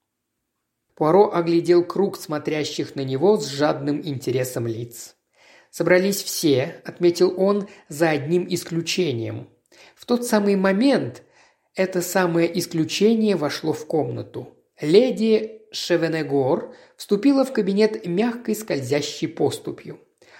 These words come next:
Она выглядела осунувшейся и больной. Пуаро пододвинул ей большое кресло, и женщина села. Она подняла взгляд на разбитое зеркало, вздрогнула и отодвинула кресло чуть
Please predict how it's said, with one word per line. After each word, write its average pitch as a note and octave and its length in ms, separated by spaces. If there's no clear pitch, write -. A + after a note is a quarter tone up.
Она A#3+ 260
выглядела G#3 720
осунувшейся E3+ 1120
и - 180
больной. C3 800
Пуаро C#3 360
пододвинул F3+ 680
ей D#3+ 440
большое C3 440
кресло, G3+ 540
и F3+ 260
женщина C#3 640
села. A2 540
Она G3 220
подняла E3 460
взгляд D3 580
на C#3+ 120
разбитое E3 580
зеркало, D3 640
вздрогнула D3+ 960
и F3+ 80
отодвинула A#3 720
кресло F#3+ 540
чуть F#3+ 360